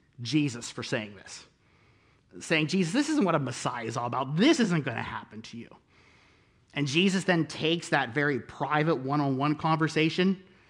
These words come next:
and he loudly course corrects Peter, 'cause Peter needed course correcting. You and I at times need course correcting.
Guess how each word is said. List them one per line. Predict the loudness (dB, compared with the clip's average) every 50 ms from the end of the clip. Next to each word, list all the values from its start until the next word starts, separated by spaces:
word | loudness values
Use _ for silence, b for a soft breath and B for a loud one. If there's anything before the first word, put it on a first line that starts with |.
| b b b b b b
and | -4 0
he | 0 0 0
loudly | 0 -2 -2 0 2 2 2 2 2 0 -2 -2 -2 -2 -2 -4 -8 -12 _ _ _ _ _ _ _ _ _ _ _ _ _ _ _ _ _ _ -20 _ _
course | -10 -4 -2 -2 -2 -4
corrects | -4 -2 2 2 2 0 -2 -10 -16 -10
Peter, | -6 -4 -2 -2 -2 -2 -4 -10 b b b b b b b b b b b b _
'cause | -16 -14 -14
Peter | -16 -18 -14 -12 -8 -6 -4 -4 -4 -6 -6
needed | -8 -10 -8 -8 -8 -10 -10
course | -10 -6 -6 -6 -4 -6
correcting. | -6 -4 -4 -6 -4 -2 -4 -4 -2
You | -4 -6 -6 -6 -6
and | -6 -6
I | -4 -4 -4
at | -4 -4
times | -4 -2 0 2 2 2 2
need | 2 0 -2 -6 b b b b b b
course | -14 -8 -4 -2 0 0 -2 -2 -6
correcting. | -8 -4 0 0 0 0 -2 -2 -2 -2 -2